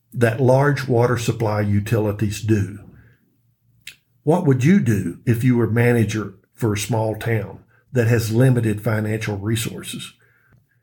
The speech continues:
Not a very desirable job. You're damned if you do and damned if you don't. So that's the tale of a small project. Now let's look at larger projects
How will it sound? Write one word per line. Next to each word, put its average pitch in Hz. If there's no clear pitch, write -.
Not 120
a 139
very 131
desirable 120
job. 101
You're 110
damned 123
if 135
you 139
do 131
and 98
damned 113
if 110
you 117
don't. 101
So 143
that's 190
the 160
tale 135
of 107
a 104
small 107
project. 95
Now 170
let's 147
look 120
at -
larger 120
projects 101